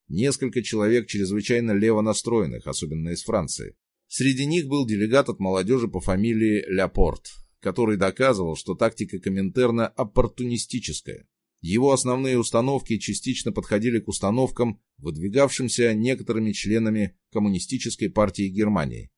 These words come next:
к этому времени придумавшими теорию наступления. В И буквально вбежал в зал заседания. В своей речи Ильич был беспощаден.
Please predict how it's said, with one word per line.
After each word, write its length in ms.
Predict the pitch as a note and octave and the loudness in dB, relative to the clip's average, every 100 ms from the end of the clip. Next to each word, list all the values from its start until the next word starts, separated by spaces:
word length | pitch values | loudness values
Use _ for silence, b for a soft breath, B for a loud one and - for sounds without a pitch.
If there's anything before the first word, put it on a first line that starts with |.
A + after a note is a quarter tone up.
| _ _ | _ _
к 60 | - | -2
этому 320 | G2 C3+ C3+ | 0 0 0
времени 500 | C#3 C#3+ C#3+ C#3+ C3+ _ | 2 0 0 -4 -6 _
придумавшими 760 | - E2+ B2 C#3+ C3 C#3 C3+ G#2 | -8 -4 0 -2 -2 -2 -2 -4
теорию 480 | - A2+ G#2 G#2 G#2 | 0 2 4 4 2
наступления. 760 | G#2+ - - F2+ C2+ A1+ G#1 _ _ _ _ - | 0 -2 -2 -2 -4 -6 -14 _ _ _ _ -18
В 260 | D2 F2+ | -4 0
И 300 | F2+ G#2+ C3+ | 2 2 2
буквально 560 | A2+ E2 F2 A2+ A2+ A2 | 2 -2 0 2 2 0
вбежал 640 | F2+ D2+ A2 G#2 B2 G#2 | -2 -2 -2 4 4 4
в 80 | D2+ | 0
зал 260 | D#2 F2+ D#2+ | -2 -2 -2
заседания. 720 | D#2+ - F2+ E2+ B1+ A1+ - _ _ _ _ | -6 -6 -2 -2 -4 -10 -16 _ _ _ _
В 80 | - | -2
своей 380 | G#2+ C3+ B2 | 4 6 6
речи 440 | A2+ C#3 B2+ - E2+ | 4 2 0 -2 -4
Ильич 380 | F2 A#2 G#2+ D#2+ | -2 -2 -2 -2
был 220 | G#2+ G#2 | -2 -2
беспощаден. 1000 | E2+ G2 - F#2+ F2 - - B1+ - | -2 -4 -4 -4 -4 -4 -4 -4 -6